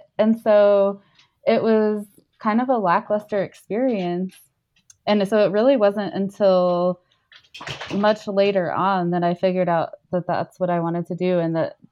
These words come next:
you know, that the experience that I had wasn't necessarily what P T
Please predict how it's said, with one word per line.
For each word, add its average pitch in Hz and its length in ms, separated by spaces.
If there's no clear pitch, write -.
you 185 120
know, 165 140
that 165 260
the 185 200
experience 190 420
that 170 100
I 175 140
had 165 300
wasn't 170 340
necessarily 165 920
what 185 320
P 180 160
T 160 520